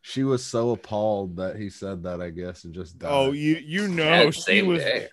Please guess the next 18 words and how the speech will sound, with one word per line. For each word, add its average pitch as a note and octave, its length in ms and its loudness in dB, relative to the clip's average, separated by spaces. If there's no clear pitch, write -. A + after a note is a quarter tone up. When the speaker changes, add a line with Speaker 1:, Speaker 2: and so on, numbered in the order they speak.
Speaker 2:
you B3+ 300 2
know, D#3+ 640 4
you D#3+ 200 -6
watched E3 460 2
it, B2+ 140 -6
you D3 180 -2
know, C3 320 2
she C3 240 -8
was B2 240 -4
ripping, A2+ 680 -4
she D3 200 -4
was C3 180 -2
throwing B2+ 380 0
M-bombs B2+ 520 0
right B2+ 420 2
back C#3+ 360 0
at D3+ 220 4
him B2 140 -8